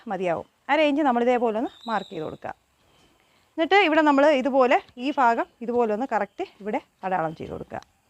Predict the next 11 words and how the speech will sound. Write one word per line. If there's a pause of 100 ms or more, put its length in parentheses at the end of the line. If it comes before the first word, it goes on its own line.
(640)
അതിനുശേഷം
നമുക്കിത് (500)
പാൻസ് (220)
മാറ്റി
കൊടുക്കാം. (4000)
എന്നിട്ട്
നമുക്കിത് (880)
ഇവിടെ
നിന്ന്
നമുക്കിതേപോലെ
ഒന്ന്